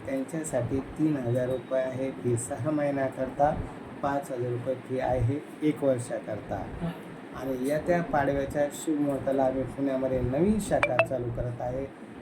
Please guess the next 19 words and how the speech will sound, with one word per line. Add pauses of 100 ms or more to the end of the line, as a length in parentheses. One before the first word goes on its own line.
(120)
त्या
निमित्ताने
नवीन
शाखेच्या
उद्घाटनाच्या,
उद्घाटनाच्या
निमित्ताने
पाडव्यापर्यंत
आम्ही (640)
पुण्याच्या
ऑफिससाठी
सुद्धा
हजार
रुपयाची
सूट
देण्यात
आलेली
आहे. (580)
इथल्या